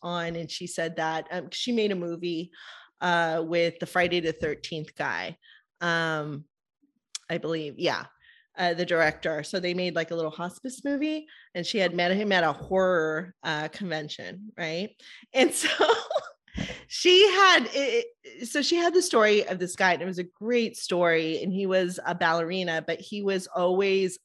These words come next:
um, ousted, like, not accepted by his family, but he had gotten all these awards. He had been to see the president, and, and he was a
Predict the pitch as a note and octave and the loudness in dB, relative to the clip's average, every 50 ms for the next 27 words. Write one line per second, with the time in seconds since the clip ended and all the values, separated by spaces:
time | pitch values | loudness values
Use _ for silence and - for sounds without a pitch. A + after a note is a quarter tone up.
0 | - D#3 D#3+ D#3+ D#3 D#3 D3+ - _ - E3+ F3+ F#3 F3+ - - - - - - | -8 -6 -6 -4 -4 -6 -8 -10 _ -2 -2 -2 -2 -4 -10 -16 -16 -16 -14 -16
1 | - - - _ _ - _ _ _ - E3+ F3+ E3 D#3 - - B2 G3 G3 G3 | -16 -18 -20 _ _ -20 _ _ _ -4 0 0 0 0 -2 -6 -6 -2 0 2
2 | F3+ F3+ - - F#3+ - - F#3+ - - F3 F3 E3+ D#3 D3 D3+ - - F#3 E3 | 2 2 0 -2 -6 -6 -6 -6 -6 -6 -6 -4 -4 -4 -6 -6 -8 -8 -8 -6
3 | D#3 D3+ C#3 A2+ - - - - F3+ F3 F#3 G3 F3+ F3+ F#3+ F#3+ - - F#3 F3 | -6 -8 -10 -12 -14 -12 -10 -10 -8 -6 -4 -2 -2 -2 -4 -6 -4 -2 0 0
4 | - F#3+ F#3 E3+ F3 E3 D#3 D3+ E3 D#3 D#3 E3 E3+ F3+ F#3 F#3 F#3 F#3 F#3 F3+ | 0 0 0 0 0 -2 -4 -4 -6 -6 -6 -4 -2 0 2 2 4 2 2 0
5 | F3+ - - F3+ E3+ F#3+ - F3+ E3+ E3+ E3 E3 D#3+ - - G3 F3+ E3+ E3 E3 | -2 -6 -6 -6 -6 -4 -4 -4 -4 -4 -4 -6 -6 -8 -6 -2 -2 0 0 0
6 | E3 D#3 - - - - - _ - - - F3+ D3+ D#3 - - - F3 F3 E3+ | -2 -4 -6 -12 -20 -20 -20 _ -10 -6 -6 -4 -4 -6 -6 -2 0 2 2 2
7 | E3+ F3 E3 F3 E3 E3 E3 E3 E3 E3 E3 - - E3 D#3+ D#3 C#3+ - E3+ E3+ | 0 -2 -2 0 0 0 0 -2 -2 -4 -6 -6 -4 -4 -4 -6 -6 -6 -6 -6
8 | D3+ D3 - - F#3 G3+ G#3+ G#3 G3 G3 F#3 E3+ | -6 -8 -8 -6 -4 -4 -4 -2 0 0 0 0